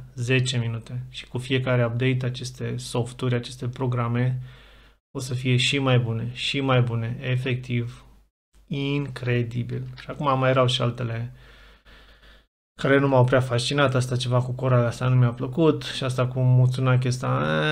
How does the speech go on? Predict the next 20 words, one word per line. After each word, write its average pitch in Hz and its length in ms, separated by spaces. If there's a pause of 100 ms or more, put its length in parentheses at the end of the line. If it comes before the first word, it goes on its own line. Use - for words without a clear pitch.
(440)
e, 135 80
nu 127 180
m-a 123 180
prea 127 180
fascinat, 127 500
dar 131 160
na, 113 300
și - 140
asta 127 300
tot 123 180
așa, 120 460 (240)
uite, 123 360
tipa 131 300
asta 123 240
super 123 400
tare, 123 560 (340)
care 123 240
știe, 123 760 (180)
e 127 120
mândră, 123 680